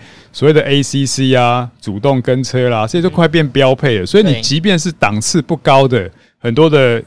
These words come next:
Speaker 1: 国产的，甚至像 Skoda 进口这种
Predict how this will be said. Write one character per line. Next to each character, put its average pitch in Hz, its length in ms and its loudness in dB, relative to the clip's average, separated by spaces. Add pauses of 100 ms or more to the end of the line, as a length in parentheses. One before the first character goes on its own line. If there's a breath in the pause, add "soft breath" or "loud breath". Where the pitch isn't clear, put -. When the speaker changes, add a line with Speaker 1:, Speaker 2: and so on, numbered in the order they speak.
Speaker 1:
国 131 240 2
产 95 260 -4
的， 87 140 -12
甚 147 160 0
至 151 100 0 (320)
像 - 320 -2
Skoda 131 480 0
进 127 220 -4
口 104 180 -6
这 113 120 -4
种 101 240 -6